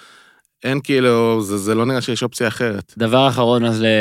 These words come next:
Speaker 2: להיום, ואני מניח ששבוע הבא כשנדע יותר נעשה עוד, אה, עוד אירוע מסי, ויהיו כמה אירועי מסי בטח. אה, ברצלונה שאחרי מסי, בהנחה שכמובן הוא הולך,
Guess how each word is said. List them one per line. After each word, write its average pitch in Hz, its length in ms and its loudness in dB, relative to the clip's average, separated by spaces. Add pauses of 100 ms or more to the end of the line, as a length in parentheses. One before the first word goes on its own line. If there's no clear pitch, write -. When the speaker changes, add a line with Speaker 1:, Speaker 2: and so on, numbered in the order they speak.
(240)
Speaker 2:
להיום, 120 480 2
ואני 110 160 2
מניח 117 300 0
ששבוע 110 340 -2
הבא 113 140 0
כשנדע 110 360 -4
יותר 113 240 0
נעשה 110 300 0
עוד, 120 180 2
אה, 117 380 2
עוד 131 160 4
אירוע 135 260 4
מסי, 139 300 0
ויהיו 110 220 2
כמה 135 240 2
אירועי 135 240 4
מסי 135 300 0
בטח. 139 400 0 (560)
אה, 110 440 -2
ברצלונה 123 500 2
שאחרי 135 340 0
מסי, 143 260 0
בהנחה 120 320 0
שכמובן 113 480 0
הוא 113 80 0
הולך, 110 400 0